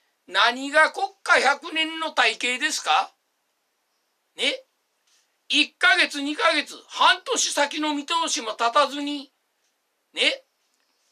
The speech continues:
自分たちが汗水垂らして作った、蓄積した金でもないのに食いつぶして、何が国家百年の大計ですか？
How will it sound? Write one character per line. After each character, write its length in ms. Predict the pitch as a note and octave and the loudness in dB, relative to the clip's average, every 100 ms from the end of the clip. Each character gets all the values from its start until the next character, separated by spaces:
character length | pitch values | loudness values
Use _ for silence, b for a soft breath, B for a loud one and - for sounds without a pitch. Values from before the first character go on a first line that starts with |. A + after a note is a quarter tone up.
| - | -6
自 140 | A#3 | -2
分 200 | D#4 D#4+ | -2 2
た 140 | C#4 | 2
ち 100 | C#4 | 2
が 300 | E4+ G4 G3+ | 2 4 4
汗 160 | - C4+ | 0 -2
水 280 | C4 C4 C#4+ | -6 -8 -6
垂 180 | C#4 C#4+ | 2 4
ら 140 | D4 | 4
し 80 | - | 2
て 340 | D#4 C#4+ B3+ - _ - | -2 -2 -4 -10 _ -12
作 240 | B3 C4+ | -10 -8
っ 20 | B3 - | -6 0
た、 100 | D4+ | 0
蓄 260 | - - | 0 -6
積 260 | C4 B3+ - | -8 -8 -10
し 120 | B3 | -2
た 140 | D4 | 0
金 260 | C#4+ B3 C#4 | 2 0 0
で 80 | D#4+ | -2
も 140 | D4 | -2
な 140 | B3+ A#3+ | 0 0
い 100 | D#4 | -2
の 120 | D4 | -6
に 100 | A3+ | -6
食 260 | - G3+ | -14 -14
い 80 | A3 | -12
つ 100 | B3+ | -10
ぶ 140 | B3+ B3+ | -8 -8
し 100 | - | -8
て、 300 | E4+ C#4 - _ _ _ _ | -8 -10 -14 _ _ _ _
何 340 | - D#3+ F3+ G3 | -2 -2 -2 0
が 280 | C4 E4+ - _ - | 2 2 -2 _ -12
国 180 | C#4+ - | -12 -2
家 180 | C#4 | 2
百 220 | A#3+ A#3 B3 | 2 0 -4
年 180 | A3 | -10
の 100 | G#3 | -8
大 220 | G3 F#3 F3+ | -4 -4 -2
計 140 | F#3+ | -8
で 80 | F3+ | -8
す 100 | - | -10
か？ 240 | E3+ G3 | -8 -8